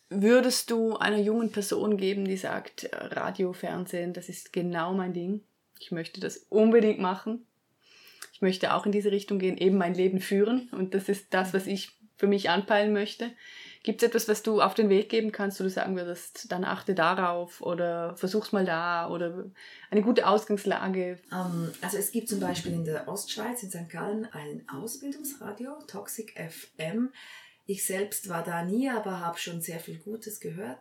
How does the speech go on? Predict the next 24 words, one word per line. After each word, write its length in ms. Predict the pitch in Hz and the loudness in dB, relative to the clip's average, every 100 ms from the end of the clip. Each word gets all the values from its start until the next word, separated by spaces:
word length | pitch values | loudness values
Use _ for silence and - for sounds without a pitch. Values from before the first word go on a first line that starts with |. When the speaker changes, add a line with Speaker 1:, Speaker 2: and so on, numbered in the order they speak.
| _ | _
Speaker 2:
Weiß, 260 | - 190 - | -12 -10 -10
dass 240 | 180 170 - - | -8 -8 -8 -8
einige 580 | 175 208 208 185 175 170 - - - - | -6 -4 -6 -6 -8 -12 -20 -20 -20 -14
Radiogrößen 1200 | 160 180 175 147 196 214 247 - 240 196 170 160 | -10 -6 -6 -4 2 2 2 2 2 2 -2 -4
mal 300 | 185 175 175 | -2 -2 -2
da 200 | 185 180 | -4 -4
angefangen 720 | - 190 196 190 175 185 175 165 | -2 -4 -4 -6 -6 -8 -8 -6
haben. 440 | 190 226 254 294 - - - - | -4 -2 -2 -4 -10 -20 -20 -12
Ich 80 | |
denke, 300 | - 196 196 | -6 -4 -4
das 200 | 196 202 202 | -6 -6 -8
ist 120 | - | -10
sicher 240 | 208 202 | -8 -6
eine 180 | 185 170 | -6 -8
gute 320 | 202 220 214 | -6 -6 -6
Adresse 560 | 208 - 196 202 233 240 | -8 -6 -8 -6 -8 -8
und 260 | 185 185 - | -8 -10 -8
generell 400 | 180 170 180 202 | -10 -8 -6 -6
kann 180 | 196 180 | -6 -10
ich 140 | 165 | -10
einfach 240 | 165 165 - | -12 -12 -14
den 180 | - | -14
Tipp 260 | - 82 - | -12 -14 -12
geben, 540 | - 80 80 156 156 | -10 -10 -10 -14 -16